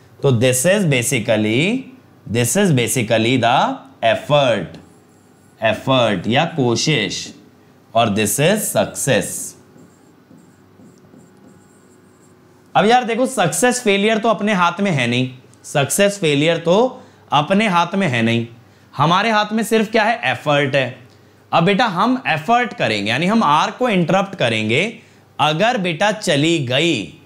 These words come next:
अगर चली गई तो बहुत ही बढ़िया, और नहीं गई फिर दोबारा कोशिश करेंगे।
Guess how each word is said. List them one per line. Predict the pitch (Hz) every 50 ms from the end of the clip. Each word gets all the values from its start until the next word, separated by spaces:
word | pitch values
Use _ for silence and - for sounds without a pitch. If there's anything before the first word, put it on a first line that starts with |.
| -
अगर | 120 135 139 170 196 208
चली | 196 - 156 139 131 143 160 151
गई | 120 117 110 104 92 78 - - - - - _ _ -
तो | 185 196
बहुत | 170 147 117 131 123 110 143
ही | 143
बढ़िया, | 131 117 107 104 107 104 101 107 - - - _ _ _ _ _ _ _ _ -
और | 156 175 175
नहीं | 160 151 143 175 226 247 220
गई | 226 180 117 92 78 - -
फिर | - - 104 95
दोबारा | 87 98 101 104 120 160 180
कोशिश | 180 190 180 165 196 190
करेंगे। | - - 180 175 175 175 175 180